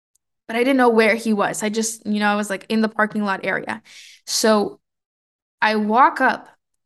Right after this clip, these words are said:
to the little hill, and my jaw drops when I realize that he had sat down as he was waiting for me. Guess where?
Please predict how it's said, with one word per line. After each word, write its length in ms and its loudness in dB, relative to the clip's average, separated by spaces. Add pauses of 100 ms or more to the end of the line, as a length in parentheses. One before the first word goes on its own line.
(240)
to 360 -2
the 140 -2
little 200 0
hill, 380 -10 (500)
and 180 2
my 340 4
jaw 500 0 (440)
drops 1000 2 (480)
when 260 2
I 80 4
realize 640 2 (100)
that 260 -2
he 140 0
had 160 -2
sat 480 -2
down 540 -8 (500)
as 240 2
he 100 -2
was 160 2
waiting 280 -2
for 120 -2
me. 320 -4 (540)
Guess 180 -6
where? 220 -14